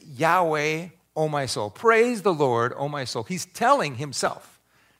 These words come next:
Now, "O my soul" is a bit of a mistranslation because it implies it's just some little part of me, but it's actually all of me. So I, that's why I like the N L T here saying, "Let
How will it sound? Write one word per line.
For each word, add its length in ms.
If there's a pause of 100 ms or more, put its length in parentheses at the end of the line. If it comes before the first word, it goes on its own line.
(240)
Now, 200
"O 80
my 140
soul" 340
is 120
a 60
bit 300
of 80
a 80
mistranslation 840
because 280
it 60
implies 460
it's 100
just 220
some 180
little 140
part 280
of 100
me, 100
but 140
it's 100
actually 340 (380)
all 320
of 80
me. 140
So 120
I, 200 (140)
that's 200
why 140
I 20
like 320
the 160
N 140
L 120
T 240
here 200
saying, 320 (320)
"Let 180